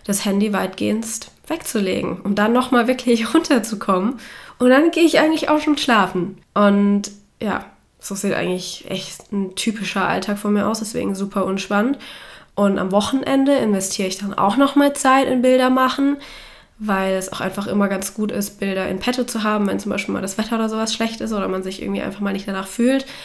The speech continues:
Also ich habe in der Regel immer so fünf Bilder in petto, funktioniert aber auch nicht immer. Mal läuft's besser, mal läuft's ein bisschen schlechter. Und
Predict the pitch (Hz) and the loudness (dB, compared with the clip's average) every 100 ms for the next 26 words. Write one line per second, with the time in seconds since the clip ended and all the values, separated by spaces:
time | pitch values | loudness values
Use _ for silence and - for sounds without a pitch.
0 | - 208 202 - 208 202 202 208 214 208 | -10 -2 -2 0 -2 2 2 2 2 2
1 | 196 208 202 196 196 190 202 196 - _ | 2 4 4 2 -2 0 -2 -4 -12 _
2 | _ - - - - 220 208 - 202 185 | _ -16 -8 -2 4 4 4 0 2 2
3 | 175 180 180 202 - _ _ 190 180 175 | 2 0 0 -2 -8 _ _ -4 -4 -4
4 | 190 196 254 285 311 - 240 233 208 190 | -6 0 2 2 0 -2 -2 0 0 0
5 | 143 - - - - - - 214 208 190 | -2 -4 -4 -12 -10 -6 -4 -2 -2 -2
6 | - - 202 202 208 214 214 - 185 185 | -6 -6 -4 -4 -6 -8 -10 -10 -10 -8
7 | 180 196 208 240 - - - - - - | -8 -8 -4 -6 -6 -16 -18 -20 -20 -18
8 | - 202 196 196 196 196 196 | -4 0 2 0 0 -2 -4